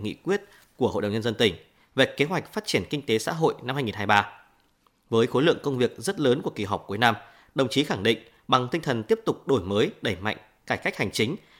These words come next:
kỳ họp phấn đấu hoàn thành các nội dung đề ra trong thời gian sớm nhất,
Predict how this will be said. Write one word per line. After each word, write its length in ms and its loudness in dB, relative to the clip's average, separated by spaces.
kỳ 100 2
họp 200 0
phấn 160 -2
đấu 200 2
hoàn 160 2
thành 180 -2
các 120 -6
nội 180 -2
dung 240 -4
đề 180 -2
ra 360 0
trong 260 -4
thời 180 -6
gian 200 -2
sớm 220 -6
nhất, 240 0